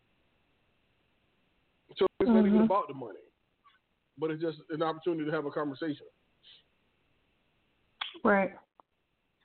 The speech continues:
Speaker 2: Right, because sometimes that's all, that's all they need.
Speaker 1: I was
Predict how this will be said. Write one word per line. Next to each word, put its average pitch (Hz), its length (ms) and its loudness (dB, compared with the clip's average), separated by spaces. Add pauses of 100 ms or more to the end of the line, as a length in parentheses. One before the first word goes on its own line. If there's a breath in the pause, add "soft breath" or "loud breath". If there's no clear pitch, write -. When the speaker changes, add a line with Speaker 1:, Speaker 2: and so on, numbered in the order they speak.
(3250)
Speaker 2:
Right, 196 320 0
because 202 280 -2
sometimes 196 400 -2
that's 190 160 -8
all, 180 280 0
that's 190 220 -4
all 208 160 -2
they 208 140 -2
need. 214 420 0 (4000)
Speaker 1:
I 165 60 6
was 165 260 4